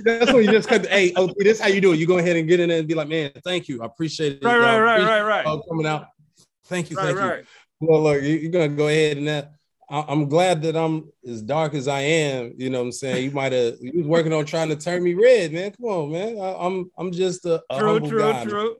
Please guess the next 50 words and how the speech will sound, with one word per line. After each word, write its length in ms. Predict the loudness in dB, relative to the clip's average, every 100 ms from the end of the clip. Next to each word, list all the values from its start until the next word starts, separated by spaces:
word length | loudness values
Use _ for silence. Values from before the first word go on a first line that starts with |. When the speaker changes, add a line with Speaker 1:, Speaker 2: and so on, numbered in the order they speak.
| _ _ _
Speaker 2:
Nah, 460 | -8 -2 0 0
Speaker 1:
Humble 180 | 0 0
Speaker 2:
man, 80 | 2
Speaker 1:
guy. 140 | 0
I'm, 80 | 0
Speaker 2:
nah. 440 | -2 0 0 -4 -6
Speaker 1:
I'm 80 | 2
glad 280 | 4 4 2
to 80 | -4
finally 280 | -2 2 2
be 200 | 4 4
on 120 | 4
here 120 | 4 2
after 260 | 0 -2
episode 540 | -2 -2 -6 0 0 0
nine 260 | -4 -6 -6
thousand, 500 | -4 -4 -6 -10 -6
though. 180 | -6
Like, 300 | -6 -8 -8
you 100 | -6
Speaker 2:
Man. 300 | 0 2 2
Speaker 1:
know, 60 | -2
it's, 240 | -4 -8 -6
y'all, 200 | -6 -6 _
y'all 540 | -14 -14 _ _ -6 -4
finally 300 | 0 2 4
Speaker 2:
Man. 60 |
Speaker 1:
got 160 | 2 2
me 100 | 2
on 120 | 2
here. 160 | 0 -2
I'm 120 | 2
only, 160 | 2
like, 180 | 4 2
a 120 | 0
whole 200 | 0 0
producer. 580 | -2 -2 -2 -4 -8 -10
Like, 220 | -8 -4
I 80 | -2
like 240 | 0 -2 -6
to 80 |
talk 220 | -6 -8 -6
about 220 | -6 -4
music, 280 | -6 -6 -12 -4
too. 240 | -4 -2
Like, 240 | -6 -8 -8
I, 160 | -10
I 80 | -4
don't 220 | 0 2
know. 200 | 2 0